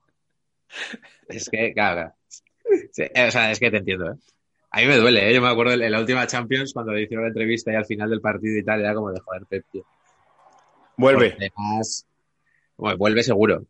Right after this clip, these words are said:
Speaker 1: pero, pero que además siempre es como que hace que en el último, en el partido de Lyon cambió la defensa, no sé qué, o sea, se hizo uno de estos inventos que muchas veces le sale bien, pero ahí no le sale. Yo <clears throat> me voy a mojar por él, voy a decir lo que no quiero, o sea, lo que me quemaría la sangre,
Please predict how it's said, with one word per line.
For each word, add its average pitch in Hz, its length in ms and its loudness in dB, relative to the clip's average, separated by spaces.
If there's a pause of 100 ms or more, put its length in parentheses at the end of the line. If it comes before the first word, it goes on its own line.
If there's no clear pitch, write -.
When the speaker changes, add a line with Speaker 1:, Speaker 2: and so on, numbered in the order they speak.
(180)
Speaker 1:
pero, 107 800 2
pero 104 180 -2
que 101 80 -4
además 104 280 -4
siempre 123 240 -4
es - 80 -2
como 123 260 0
que 113 100 2
hace 117 260 0
que 123 60 2
en 113 300 0
el 104 80 -2
último, 117 280 -2
en 110 100 -14
el 101 60 -14
partido 113 280 -6
de 120 80 2
Lyon 117 260 0
cambió 113 280 0
la 113 80 2
defensa, 117 520 -4
no 113 80 -2
sé 107 140 -4
qué, 113 80 -4
o - 40 -8
sea, 107 180 -6
se - 120 -6
hizo 113 140 -4
uno 127 120 -2
de 127 60 0
estos 127 220 -4
inventos 123 420 -2
que 95 200 -6
muchas 123 220 -6
veces 120 100 -4
le 101 120 -8
sale 113 100 0
bien, 131 220 -4 (540)
pero 101 140 -2
ahí 101 60 -2
no 110 100 -4
le 98 80 -4
sale. 95 260 -8 (500)
Yo 139 480 0
<clears throat> - 260 -2
me 170 60 0
voy 135 100 0
a 143 80 2
mojar 156 320 2
por 131 160 4
él, 170 240 2 (680)
voy 139 180 2
a 175 40 6
decir 170 180 2
lo 131 100 2
que 123 120 0
no 151 180 0
quiero, 156 240 0
o - 840 -20
sea, 113 120 -6
lo 110 80 -2
que 113 120 -4
me 107 160 -2
quemaría 110 340 0
la 123 60 2
sangre, 131 280 -4